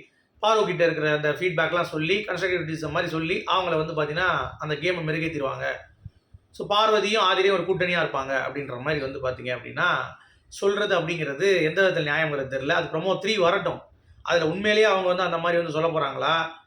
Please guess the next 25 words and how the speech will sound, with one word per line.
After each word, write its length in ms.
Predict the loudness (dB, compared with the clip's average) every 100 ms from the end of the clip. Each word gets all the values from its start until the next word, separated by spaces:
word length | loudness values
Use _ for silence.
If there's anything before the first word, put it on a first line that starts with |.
| _ _ _
இல்ல 140 | 0 2
என்ன 160 | 2
நடக்குது 380 | 2 0 2 2
அப்படிங்கிறத 380 | 2 0 0 2
பார்ப்போம். 300 | 0 0 -2
அதுக்கு 160 | -2
முன்னாடி 160 | -2 -2
நம்ம 100 | -2
ஜட்ஜ் 200 | -4 -4
பண்ண 160 | -6 -4
வேண்டாம். 260 | -4 -6
அதே 140 | -2 0
மாதிரி 180 | 0
விஜய் 200 | 0 0
சேதுபதி 280 | 0 2 2
கை 180 | 2 0
தட்டி 200 | 0 0
சிரிச்சிட்டார் 420 | 0 0 0 -2
பார்வதி 300 | 0 0 -2
சொன்னோனே 240 | -4 -6 -6
அப்படிங்கிறது, 320 | -6 -6 -6
அது 100 | -4
எடிட்டிங்கா 380 | -6 -6 -4 2
கூட 120 | 2
இருக்கலாம். 320 | 2 -2 -8